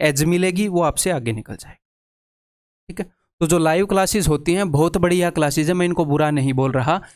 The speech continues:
लेकिन इनके अंदर क्या होता है, नंबर वन, एक तो टाइम वेस्ट होता है, ठीक है, चाहते ना चाहते हुए भी। And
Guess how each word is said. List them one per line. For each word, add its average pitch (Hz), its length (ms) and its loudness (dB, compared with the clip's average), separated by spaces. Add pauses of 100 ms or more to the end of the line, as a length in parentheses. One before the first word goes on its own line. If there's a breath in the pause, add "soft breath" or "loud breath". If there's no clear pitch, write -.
(160 loud breath)
लेकिन 160 260 0
इनके 175 320 0
अंदर 165 260 0
क्या 156 160 0
होता 135 280 -2
है, 165 120 0
नंबर 160 400 2
वन, 143 280 0
एक - 180 -10
तो 170 100 -2
टाइम 151 300 0
वेस्ट 151 260 0
होता 165 240 -2
है, 131 140 -2
ठीक - 1400 -20
है, 185 80 2
चाहते 156 460 0
ना 156 240 2
चाहते 139 400 -2
हुए 131 240 0
भी। 139 160 -6 (360)
And 151 240 2